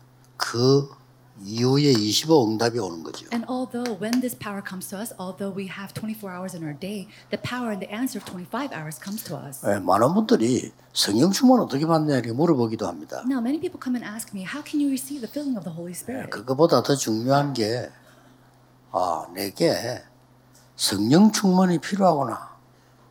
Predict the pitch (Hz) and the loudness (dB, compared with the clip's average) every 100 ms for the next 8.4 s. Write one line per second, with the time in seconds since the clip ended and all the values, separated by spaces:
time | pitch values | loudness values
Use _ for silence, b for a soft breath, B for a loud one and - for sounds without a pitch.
0 | _ _ _ _ - 131 127 214 247 277 | _ _ _ _ -2 0 2 2 4 6
1 | 226 - 92 - - - 247 208 - 208 | 4 2 -6 -8 -14 -6 -4 -4 -8 -12
2 | 220 214 285 330 220 165 180 214 160 - | -8 -2 -2 -2 -8 -8 -8 -8 -10 -10
3 | 196 - 226 320 247 180 165 233 277 254 | -12 -4 0 2 0 -2 -2 -2 -2 -4
4 | 262 - 294 302 254 208 196 214 196 165 | -6 -6 -6 -6 -8 -8 -8 -8 -8 -8
5 | 202 240 196 175 156 175 262 330 311 277 | -6 -6 -8 -10 -6 -4 -2 -2 0 2
6 | 277 254 202 170 165 160 156 156 143 - | 2 -2 -8 -10 -10 -10 -10 -10 -8 0
7 | 185 202 151 - - 214 233 202 180 165 | 4 4 4 0 2 4 6 4 2 2
8 | 170 165 180 196 | 2 2 0 -2